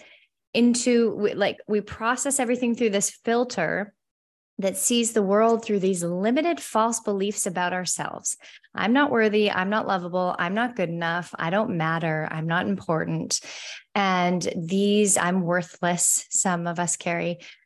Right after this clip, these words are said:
uh, or "I'm too much" is another one. There's so many of these limiting beliefs that we carry, and we start to filter the world through this lens from a very young age as we get conditioned to be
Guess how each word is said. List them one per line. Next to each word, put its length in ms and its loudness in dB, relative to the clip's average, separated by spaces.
uh, 240 2
or 120 4
"I'm 160 2
too 180 2
much" 420 0
is 220 0
another 240 2
one. 140 2
There's 180 0
so 180 2
many 380 -2
of 160 -8
these 220 -2
limiting 320 -2
beliefs 380 -2
that 120 -2
we 80 -4
carry, 540 0
and 160 -2
we 100 -2
start 340 0
to 120 -4
filter 680 0
the 120 -2
world 600 0
through 300 -4
this 300 2
lens 580 0
from 220 -4
a 80 0
very 480 4
young 260 0
age 540 -4
as 400 0
we 120 -2
get 320 -2
conditioned 800 2
to 140 2
be 560 -2